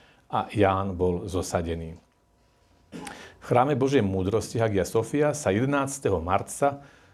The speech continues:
roku osemsto štyridsaťtri, rýchle prepočítajme, koľko je to rokov dozadu, osemsto štyridsaťtri, bolo by to tisícdvesto,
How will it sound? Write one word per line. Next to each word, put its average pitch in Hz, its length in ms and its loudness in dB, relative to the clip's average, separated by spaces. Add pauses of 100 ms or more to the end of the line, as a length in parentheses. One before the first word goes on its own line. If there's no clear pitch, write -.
(120)
roku 110 240 -2
osemsto 135 480 0
štyridsaťtri, 104 880 -2 (1120)
rýchle - 260 -12
prepočítajme, 101 540 -4
koľko 104 240 -2
je 104 80 -2
to - 80 -8
rokov 104 240 -6
dozadu, 98 400 -2 (800)
osemsto 107 320 -2
štyridsaťtri, 104 720 -2 (1800)
bolo 110 300 2
by 101 100 -2
to - 60 -8
tisícdvesto, 107 720 -4